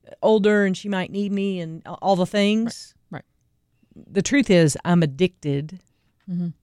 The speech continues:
Speaker 1: to my cell phone.
Speaker 2: Mm-hmm.
Speaker 1: That's the truth. So stop. Stop is not only a stop of work,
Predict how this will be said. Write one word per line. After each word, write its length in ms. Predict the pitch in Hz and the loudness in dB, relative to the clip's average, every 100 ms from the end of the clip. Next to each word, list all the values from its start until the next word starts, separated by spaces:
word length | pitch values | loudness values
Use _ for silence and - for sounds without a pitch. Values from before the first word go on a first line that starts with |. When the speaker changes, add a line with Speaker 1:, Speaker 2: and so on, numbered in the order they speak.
| _ | _
Speaker 1:
to 120 | - | -6
my 140 | 156 139 | -4 -4
cell 280 | - 220 | 0 0
phone. 320 | 208 - - - _ 185 | 0 -6 -18 -20 _ -10
Speaker 2:
Mm-hmm. 200 | 175 175 - _ _ | -8 -10 -14 _ _
Speaker 1:
That's 220 | 156 165 | -6 -6
the 100 | - | -8
truth. 560 | 170 294 269 135 - _ _ _ _ _ _ _ _ _ _ _ | -4 0 2 0 -8 _ _ _ _ _ _ _ _ _ _ _
So 220 | - 214 | 0 0
stop. 520 | - - 269 135 - _ _ _ - | 2 2 2 2 -8 _ _ _ -6
Stop 300 | - 254 277 | 2 2 2
is 120 | 220 | 2
not 140 | 269 254 | 4 4
only 220 | 240 214 | 4 4
a 60 | |
stop 320 | 202 - 196 175 | 2 2 2 2
of 140 | 170 | -2
work, 560 | 202 311 220 180 - | 2 4 4 2 -4